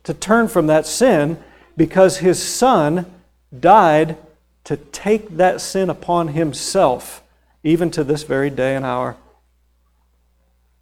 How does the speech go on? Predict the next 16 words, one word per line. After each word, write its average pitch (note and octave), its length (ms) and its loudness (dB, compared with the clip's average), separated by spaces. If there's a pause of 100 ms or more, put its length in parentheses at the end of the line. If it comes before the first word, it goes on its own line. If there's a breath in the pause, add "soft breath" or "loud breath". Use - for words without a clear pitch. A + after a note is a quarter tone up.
(100)
and A#2+ 100 -16
to - 60 -16
pay C3+ 240 -6
that B2 220 -4
penalty B2+ 300 -8
for A#2+ 240 -10
him. A#2+ 80 -10
So D#3+ 160 -2
you G#3+ 180 0
often F#3 340 2
have C3+ 140 -4
heard C3+ 220 0
it B2 80 -8
said, C3 280 -2
I'm B2 140 -8
sure, C#3 420 -2